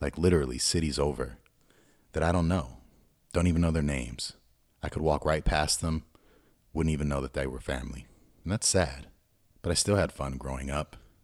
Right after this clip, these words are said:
and I wouldn't change it, because I don't know what that would have been like, what that would have led to,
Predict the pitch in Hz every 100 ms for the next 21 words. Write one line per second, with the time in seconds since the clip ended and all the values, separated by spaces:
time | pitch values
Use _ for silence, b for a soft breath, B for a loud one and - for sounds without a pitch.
0 | _ 82 104 131 78 - 69 69 71 73
1 | - _ _ _ 92 101 110 104 85 71
2 | 67 71 65 65 64 67 67 65 67 67
3 | - - _ _ - 71 78 71 69 65
4 | 69 65 - 65 64